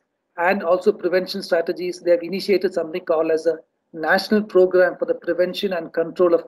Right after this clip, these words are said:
cancer, diabetes, cardiovascular disease, and stroke. So with this, I think, uh, uh, the push by the government, we hope that we'll be able to reach out to more of the public and start seeing the benefits in the community as a whole.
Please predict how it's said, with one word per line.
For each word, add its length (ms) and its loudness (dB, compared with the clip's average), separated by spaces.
cancer, 600 0
diabetes, 640 2
cardiovascular 600 2
disease, 340 -6
and 160 -6
stroke. 360 -6
So 80 2
with 180 -2
this, 260 2
I 100 0
think, 280 -4
uh, 120 4
uh, 120 2
the 100 4
push 260 0
by 160 2
the 100 2
government, 420 0
we 120 -8
hope 360 0
that 140 -2
we'll 140 -6
be 100 2
able 160 0
to 60 -6
reach 240 -8
out 240 4
to 80 -2
more 420 2
of 140 -4
the 100 2
public 500 -2
and 240 0
start 440 -2
seeing 260 -4
the 80 -2
benefits 580 -4
in 100 -10
the 80 2
community 480 -6
as 240 -2
a 80 0
whole. 320 -2